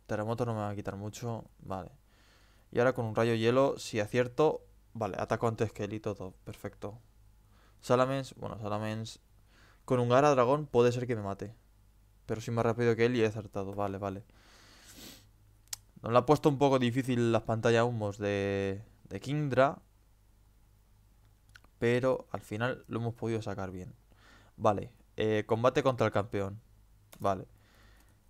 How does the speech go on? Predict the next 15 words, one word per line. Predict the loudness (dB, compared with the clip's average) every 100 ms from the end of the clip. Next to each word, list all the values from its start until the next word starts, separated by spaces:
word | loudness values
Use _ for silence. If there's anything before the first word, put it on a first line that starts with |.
| _ -6
Está | -4 2 2
claro | 4 2 2 -2 -10 _ -20 -12
que |
voy | -8 -4
a |
usar | -2 2 2 2 -4 _ _ _ -4
ataques | -2 -2 -4 -4
X. | -4 -6 -10 -14 -20 _ _ _ _ _
Porque... | -8 -4 0 0 0 -2 -4 -6 -16 -20 _ -20 -20 -20 -20 -20 _ _ -20 _ -20 -20 _ _ _ -2
¿de | 0
qué | 2
me | 0
sirve | 0 2
atacarles | 4 4 4 2
con, | -2 -6 -8 -12